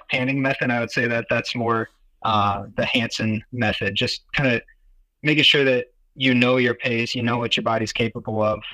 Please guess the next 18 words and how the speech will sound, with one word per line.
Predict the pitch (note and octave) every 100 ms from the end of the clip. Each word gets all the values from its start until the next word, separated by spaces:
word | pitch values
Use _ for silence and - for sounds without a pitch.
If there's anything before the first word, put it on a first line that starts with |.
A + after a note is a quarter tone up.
| _ -
Um, | A2+ A2 G#2+ G#2 -
and | -
so | B2 A2 A2 - C3
on | A#2+
the | A2
day | A#2 A2+ A2 - -
that | A2+ A2 _ _ _ _ _ _ _
it | -
just | - A#2+ B2+
becomes, | - A#2+ A2 - - - _ _ _ _ _ _ -
uh, | A#2+ A2 G#2+
second | C3+ B2 A#2
nature | A2 - G#2
to | - A2
you | G2+ F#2+ - -
more | A#2+ A2+
than | G#2+ G#2
anything. | G#2 G#2 G2+ G2